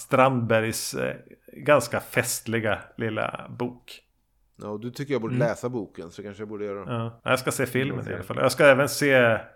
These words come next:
Speaker 1: Fall of the House of Usher-serien på Netflix.
Speaker 3: Ja.
Speaker 2: Ja, och det,
Speaker 3: Ja.
Speaker 2: det är han, ja.
Speaker 1: Flanagan.
Speaker 2: Ja.
Speaker 3: Just det.
Speaker 2: Ja, han ska vara överallt och peta och ha sig.
Speaker 1: Ja.
Speaker 2: Netflix Golden Goose.
Speaker 1: Mm.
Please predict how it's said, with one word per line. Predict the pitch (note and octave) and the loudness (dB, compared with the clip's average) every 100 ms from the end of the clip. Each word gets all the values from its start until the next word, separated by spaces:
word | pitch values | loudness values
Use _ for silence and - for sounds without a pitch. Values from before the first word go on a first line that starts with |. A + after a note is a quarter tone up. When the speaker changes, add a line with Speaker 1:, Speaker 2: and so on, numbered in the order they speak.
| _ _ _ | _ _ _
Speaker 1:
Fall | - C#3+ C3 | 0 4 4
of | A2+ | 4
the | A#2+ A#2+ | 2 4
House | A#2+ B2 | 2 -2
of | G#2+ B2 | -4 -4
Usher-serien | A#2 - A#2+ A2+ A2 A2+ _ - - B2+ B2+ - - _ | -4 -4 -4 -4 -8 -16 _ -12 -6 -6 -6 -10 -14 _
på | - | -12
Netflix. | - - - | -12 -10 4
Speaker 3:
Ja. | D3+ F#3 G#3 A3 _ _ _ | 8 8 4 -4 _ _ _
Speaker 2:
Ja, | A2 A2 A2+ A2+ | -6 -4 -4 -4
och | A2+ | -4
det, | A2+ A2 A2 | -2 0 0
Speaker 3:
Ja. | B2 | 0
Speaker 2:
det | A2 | -2
är | |
han, | G2+ G2 G2 | -4 -8 -10
ja. | D#2+ - _ _ _ | -12 -14 _ _ _
Speaker 1:
Flanagan. | - A#2+ A#2 G2+ G2+ A2 - _ _ _ _ - - F#2 | 0 0 2 -2 -6 -10 -20 _ _ _ _ -20 -16 -12
Speaker 2:
Ja. | F2+ - - - C3 | -12 -14 -16 -6 -6
Speaker 3:
Just | C3 - | -4 -8
det. | - | -14
Speaker 2:
Ja, | F3+ | -14
han | B2 C3 C3 | -6 -6 -4
ska | C#3+ | -4
vara | B2+ B2 | -2 0
överallt | A2+ A2+ G#2+ G#2 - | 0 -2 -2 -2 -6
och | G#2+ | -12
peta | A2+ G#2 - - | -8 -10 -10 -10
och | E2+ | -8
ha | F2 D#2+ | -8 -10
sig. | E2+ - - | -14 -16 -6
Speaker 1:
Ja. | B2+ G#2 G#2 _ _ | -4 -4 -8 _ _
Speaker 2:
Netflix | C3+ D#3 - - - B2 - | 0 0 0 -8 -6 -6 -6
Golden | A#2+ A2+ G#2+ G2+ G#2 | -6 -4 -4 -4 -8
Goose. | G2 G#2 G2 - C#3+ | -8 -10 -12 -6 -2
Speaker 1:
Mm. | A#2+ A#2+ | -2 -4